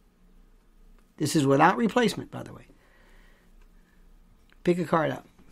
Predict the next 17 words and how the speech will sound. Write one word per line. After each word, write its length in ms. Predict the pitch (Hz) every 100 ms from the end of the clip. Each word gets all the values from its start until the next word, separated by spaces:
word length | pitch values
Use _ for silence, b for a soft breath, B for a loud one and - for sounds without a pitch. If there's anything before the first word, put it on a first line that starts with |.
| -
What 120 | 196 220
was 100 | 208
your 100 | 180
chance? 280 | 190 127 - -
One 300 | 147 202 240
out 100 | 214
of 100 | 180
fifty-nine. 640 | 196 180 180 151 107 - - _ _ - _ _ _ _ _ _ -
Boom. 220 | 123 - - _ - - _ _ _ - - - _ _ - - _ _ - - - - _ _
What's 180 | - 277
your 100 | 277
chances 420 | - 247 226 226
of 80 | 175
getting 300 | 175 170 165
the 80 | 147
second 420 | - 180 175 123
number? 280 | 107 95 -